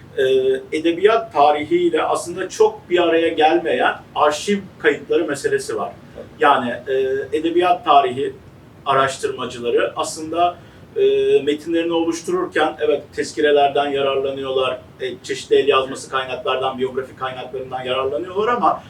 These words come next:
Speaker 1: pek, e, arşive bakmak, Osmanlı arşivine, arşiv belgelerine, tarihi evrakı kastediyorum burada,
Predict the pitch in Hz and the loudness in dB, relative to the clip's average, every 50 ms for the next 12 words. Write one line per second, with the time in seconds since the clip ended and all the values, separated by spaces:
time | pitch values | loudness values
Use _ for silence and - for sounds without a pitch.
0 | - - - - - 262 254 - - - - 170 170 170 170 170 - - 185 - | -20 -20 -12 -4 -2 -2 -2 -2 -6 -10 -8 -6 -4 -4 -4 -4 -2 2 2 2
1 | 165 160 - - 196 226 - - - 147 - - 135 139 147 - - - - 135 | 2 2 0 2 4 4 4 4 2 0 0 0 0 0 0 0 -2 -6 -8 -8
2 | 127 - - 147 151 151 156 147 139 131 127 - 135 131 131 127 120 - - - | -8 -8 -6 -6 -6 -4 -2 -2 -2 -2 -2 -4 -6 -8 -6 -4 -4 -2 0 -2
3 | - - 170 165 - 139 139 127 120 127 123 117 110 101 98 - - 123 120 120 | -2 -2 -2 -2 0 0 0 0 0 -2 -2 -2 -4 -4 -8 -8 -4 0 0 0
4 | 123 120 131 131 120 107 110 113 113 110 - - - 110 104 - - 110 98 107 | 0 0 -2 -2 -2 0 0 -2 -2 -2 -6 -10 -12 -12 -12 -10 -10 -12 -10 -8
5 | 107 101 - - 113 - - 208 226 - | -10 -10 -10 -10 -10 -6 -2 -2 -4 -4